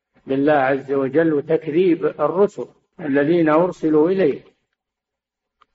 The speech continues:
فعصوا رسول ربهم، المؤتفكات عصوا رسول ربهم وهو لوط عليه السلام، لما نهاهم عن الشرك وعن اللواط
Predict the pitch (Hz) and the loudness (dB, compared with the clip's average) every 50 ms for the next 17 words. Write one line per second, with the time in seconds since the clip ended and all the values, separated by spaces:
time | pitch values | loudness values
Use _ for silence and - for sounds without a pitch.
0 | _ - 175 151 170 202 202 - 196 185 180 170 170 165 170 175 165 165 151 147 | _ 0 2 2 2 2 0 2 2 2 2 2 0 -2 -2 0 0 2 2 2
1 | 139 143 139 139 139 139 135 123 120 107 104 - _ _ _ _ _ - 131 123 | 0 -2 -4 -6 -6 -8 -6 -6 -6 -8 -10 -16 _ _ _ _ _ -10 -8 -6
2 | 135 135 131 - 165 151 135 143 139 139 143 160 165 180 185 175 - - 135 151 | -6 -6 -4 -2 -2 0 0 0 -2 0 0 2 2 2 0 -4 -6 -6 -4 -4
3 | 160 160 160 156 151 147 143 139 143 143 139 139 139 139 143 147 143 143 - 143 | -4 -2 -2 0 0 0 -2 -2 -4 -6 -6 -4 -2 -2 -2 -2 -4 -4 -6 -6
4 | 139 139 135 151 160 160 160 151 151 139 127 131 135 135 135 156 151 143 - 151 | -6 -4 -2 -2 0 0 0 0 -2 -4 -2 -2 0 2 2 2 2 0 -2 -4
5 | 120 117 131 131 131 123 127 127 - - 131 127 131 135 135 135 135 131 131 131 | -4 -4 -2 -2 -2 -6 -6 -8 -8 -6 -2 0 2 2 2 2 0 -2 -6 -12
6 | - _ _ _ _ _ _ _ _ _ _ _ _ _ _ _ _ _ _ _ | -18 _ _ _ _ _ _ _ _ _ _ _ _ _ _ _ _ _ _ _
7 | _ _ _ _ _ _ _ - 151 147 143 147 143 143 139 135 135 135 151 143 | _ _ _ _ _ _ _ -2 0 0 2 0 0 0 0 -2 -2 -2 -2 0
8 | 139 131 139 131 120 127 131 127 123 - - - 143 135 143 139 - _ _ _ | 0 -2 -2 -2 -4 -4 -6 -6 -8 -8 -4 -2 -2 -2 -2 -6 -14 _ _ _
9 | _ _ _ _ _ _ _ _ _ _ _ _ - 127 123 120 131 139 139 139 | _ _ _ _ _ _ _ _ _ _ _ _ -2 0 2 2 2 0 0 0
10 | 135 135 139 135 135 139 143 139 135 131 - - - | 0 0 0 2 2 2 2 2 0 -2 -6 -12 -20